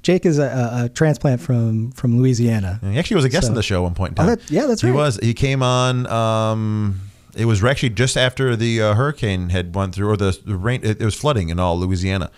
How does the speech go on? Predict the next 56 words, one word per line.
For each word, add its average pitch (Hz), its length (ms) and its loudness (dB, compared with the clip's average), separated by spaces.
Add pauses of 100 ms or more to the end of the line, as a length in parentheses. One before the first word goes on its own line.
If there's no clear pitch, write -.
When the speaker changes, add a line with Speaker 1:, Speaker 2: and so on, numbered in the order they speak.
(400)
Speaker 2:
And, 101 360 -2
Speaker 1:
So, 92 100 0
like, 87 80 -2
a 82 60 -4
Speaker 2:
um, 80 60 -10
Speaker 1:
Thursday. 107 580 -4
Speaker 2:
<laughs> 151 100 2
Yeah, 101 300 2
exactly. - 460 -2 (280)
Speaker 1:
Sorry, 151 280 2
Speaker 2:
And, 120 60 0
Speaker 1:
Jake. - 240 2
Speaker 2:
<laughs> - 800 0
that's 117 440 0
the 131 40 0
reason 123 200 2
up 113 100 0
here. 123 140 2
He 98 60 0
got 101 160 2
away. 101 280 0 (400)
Um, 110 480 2 (160)
but, 107 340 2
uh, 98 300 4
yeah, 135 120 2
he 131 80 4
was 123 100 4
on 120 100 2
the 117 60 0
show. 123 200 0
Please, 123 240 0
if 85 60 -4
you 85 40 -6
guys 107 160 2
go 110 120 -2
back 113 160 0
and 95 100 -4
check, 117 320 -2
look 104 160 -4
for, 98 300 0
uh, 92 100 0
Jake 98 240 -2
Clapp 98 280 -2 (160)
on 90 120 -2
our, 87 220 0
maybe 95 220 -2
on 90 120 0
our, 92 180 0
I - 40 0
think 120 120 2
it's - 80 -6
probably 117 200 2
on 90 80 -2
archive 92 320 0
dot 90 160 -2
org 95 280 -2